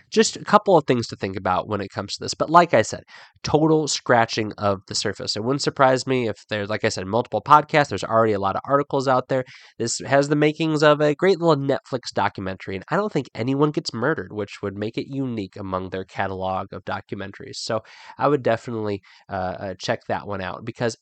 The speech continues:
it's, it, bare minimum, it's a stunningly beautiful part of, of the world, and certainly part of the country, and it's worth looking at and seeing these enormous runs of fish. I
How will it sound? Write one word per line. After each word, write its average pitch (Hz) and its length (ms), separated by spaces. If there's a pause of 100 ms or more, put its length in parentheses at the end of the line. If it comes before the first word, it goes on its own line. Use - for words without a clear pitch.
it's, - 380
it, 127 200
bare 120 460
minimum, 107 340
it's 107 140
a 110 60
stunningly 143 920 (160)
beautiful 120 500 (280)
part 110 340
of, 95 420
of 104 200
the 104 100
world, 98 400
and - 180
certainly 107 380
part 95 220
of 87 80
the - 80
country, 95 420 (380)
and 110 80
it's 104 200
worth 117 300
looking 104 380
at 87 200
and 98 280
seeing 113 340
these 98 140 (160)
enormous 117 880
runs 107 420
of 98 120
fish. - 420 (200)
I - 60